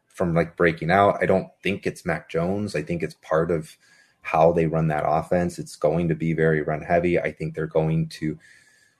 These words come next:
you know, have the same way that Belichick has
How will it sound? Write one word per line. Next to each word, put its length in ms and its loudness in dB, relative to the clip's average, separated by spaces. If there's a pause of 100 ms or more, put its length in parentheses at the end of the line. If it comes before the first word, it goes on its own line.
(300)
you 120 -2
know, 240 -2
have 380 2 (140)
the 80 2
same 240 0
way 140 4
that 260 2 (400)
Belichick 380 4
has 260 2